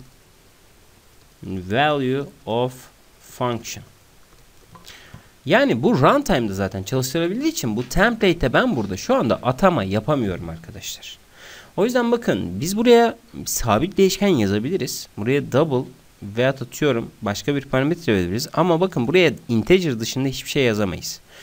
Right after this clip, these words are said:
Buraya bakın hiçbir şey yaşam-, yazamayız aslında arkadaşlar. O yüzden bizim vereceğimiz ifadelerin içerisinde, bu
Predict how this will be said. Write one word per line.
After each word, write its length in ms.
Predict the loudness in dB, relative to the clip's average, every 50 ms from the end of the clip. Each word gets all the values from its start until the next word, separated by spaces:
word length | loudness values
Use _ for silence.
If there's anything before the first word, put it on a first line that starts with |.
| -20 -20 -20 -20 -16 -6 0
Buraya 320 | 4 6 6 6 6 6
bakın 280 | 4 2 0 -2 -2 -4 -8 -10 -10
hiçbir 300 | -8 -8 -4 -2 0 0
şey 240 | 0 0 0 2 2
yaşam-, 380 | 0 -2 -2 -4 -4 -4 -4
yazamayız 600 | -4 -2 0 0 0 0 0 0 -2 -4 -4 -6
aslında 360 | -8 -8 -8 -8 -8 -8 -8
arkadaşlar. 560 | -10 -10 -10 -12 -12 -12 -12 -14 -16 -18 -20 -20 -20 -20 -20 -20 -18 -18 -20 -12 -4 0
O 120 | 2 2
yüzden 360 | 2 2 0 0 0 -2 -4 -6
bizim 380 | -10 -8 -8 -6 -6 -4 -4 -4
vereceğimiz 580 | -4 -4 -4 -4 -4 -4 -4 -4 -4 -6 -6
ifadelerin 640 | -8 -8 -6 -4 -4 -4 -2 0 0 2 2 2 0
içerisinde, 480 | -2 -2 -2 -4 -4 -4 -6 -10 -12 -12
bu 80 | -14